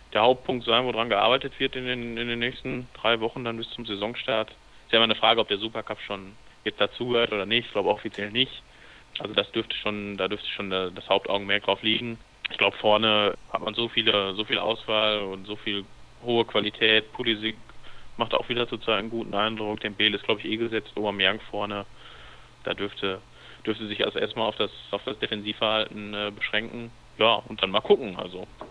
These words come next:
wie gesagt, die Vorbereitungsspiele haben jetzt da durchaus, äh, <laughs> Anlass zur Sorge gegeben. Also auch in Bochum hätte man ja durchaus mehr als, äh, zwei Gegentore kassieren können. Äh, gegen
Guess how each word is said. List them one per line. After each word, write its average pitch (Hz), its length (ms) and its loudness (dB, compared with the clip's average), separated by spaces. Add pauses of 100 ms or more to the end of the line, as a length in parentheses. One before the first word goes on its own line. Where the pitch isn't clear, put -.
(140)
wie 107 160 -8
gesagt, 113 280 0 (520)
die 107 80 -6
Vorbereitungsspiele 120 800 4 (340)
haben 117 140 4
jetzt 131 160 2
da 117 80 6
durchaus, 131 500 6 (140)
äh, 135 240 6 (120)
<laughs> - 120 4
Anlass 139 320 2 (100)
zur 120 140 0
Sorge 127 280 2
gegeben. 104 360 -2
Also 104 180 0
auch 107 140 4
in 117 140 -2
Bochum 143 420 2 (460)
hätte 120 160 0
man 123 160 4
ja 110 80 8
durchaus 120 320 4
mehr 120 200 -2
als, 101 140 0 (240)
äh, 101 120 0 (100)
zwei 101 120 4
Gegentore 113 440 -2
kassieren 117 360 -6
können. 123 320 -4
Äh, 107 200 -2
gegen 107 440 -4